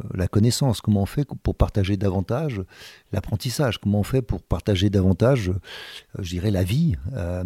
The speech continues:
pour mieux vivre ensemble ? Bon, tout ça, ça me paraît, euh, être des, assez fondamental.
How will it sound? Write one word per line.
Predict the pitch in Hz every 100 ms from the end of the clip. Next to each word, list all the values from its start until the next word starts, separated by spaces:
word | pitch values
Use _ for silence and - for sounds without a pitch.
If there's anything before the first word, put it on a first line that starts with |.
| 90 -
pour | 90
mieux | 104
vivre | 95 123 110
ensemble ? | 113 - 165 101 - - - - - _ _ _
Bon, | 101
tout | 110
ça, | 139
ça | 117
me | 98
paraît, | 92 101 107
euh, | 101 104
être | 127 98
des, | - 82 -
assez | - -
fondamental. | 107 113 104 104 101 143 160